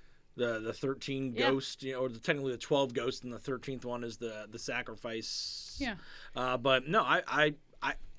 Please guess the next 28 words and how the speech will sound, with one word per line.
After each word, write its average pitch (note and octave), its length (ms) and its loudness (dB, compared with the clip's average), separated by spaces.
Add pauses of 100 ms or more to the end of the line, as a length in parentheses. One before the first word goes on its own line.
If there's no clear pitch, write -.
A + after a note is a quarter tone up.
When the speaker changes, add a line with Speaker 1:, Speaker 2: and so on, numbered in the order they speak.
Speaker 1:
absolutely D#3+ 560 0
love C3 260 2
that C3 180 0
movie. A#2 440 -4 (380)
Um, G#2+ 560 -8 (600)
and C#3 140 -2
I've D#3+ 200 8
al-, C#3 260 -2 (180)
I C3 100 2
will C#3+ 120 2
always, C3 460 4 (100)
<laughs> D#3 60 -2
I C3 60 2
will C#3 140 2
always C3+ 360 4
love A2 480 2 (720)
ghost A2 300 -2
movies. G2 360 -10 (220)
That's A#2+ 180 -4
why A#2+ 340 2 (280)
this B2+ 260 2
movie C3 420 4
is B2+ 360 2
a B2 80 0
top B2+ 300 2
rank D#3+ 240 4
for G2 120 -4
me, G2 340 -10